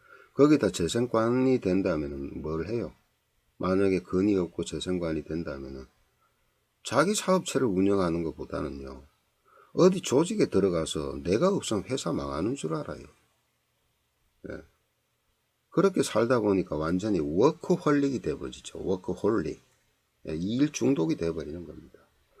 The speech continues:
그러다 보니까 가정은 엉망진창,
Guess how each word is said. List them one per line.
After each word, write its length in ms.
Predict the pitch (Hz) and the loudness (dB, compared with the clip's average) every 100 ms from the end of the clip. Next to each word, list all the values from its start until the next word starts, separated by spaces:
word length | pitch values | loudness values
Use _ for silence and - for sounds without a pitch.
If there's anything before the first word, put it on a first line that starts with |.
| - - - - - | -20 -20 -20 -20 -4
그러다 360 | - 151 160 135 | 6 6 8 6
보니까 320 | 113 117 98 | 6 2 0
가정은 500 | - 76 82 113 95 | -4 -4 0 2 2
엉망진창, 880 | 90 104 101 92 101 90 95 90 | 2 2 0 -2 -4 -2 -4 -4